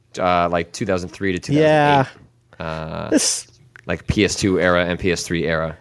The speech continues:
Speaker 2: Some, some bootylicious.
Speaker 1: That's not that great. I'm not sure this counts.
Speaker 2: Summertime is on this list. I, mm,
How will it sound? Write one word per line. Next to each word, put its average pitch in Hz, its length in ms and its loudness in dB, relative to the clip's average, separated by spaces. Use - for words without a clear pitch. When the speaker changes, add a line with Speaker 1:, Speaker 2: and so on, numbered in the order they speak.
Speaker 2:
Some, 143 220 -2
some 135 220 0
bootylicious. 151 720 0
Speaker 1:
That's 147 180 0
not 135 160 2
that 123 160 0
great. 107 300 0
I'm 147 80 0
not 156 140 0
sure 156 120 0
this 117 120 -2
counts. - 60 0
Speaker 2:
Summertime 226 580 2
is 214 100 0
on 220 180 2
this 214 160 2
list. 220 360 0
I, 208 180 -2
mm, 196 360 2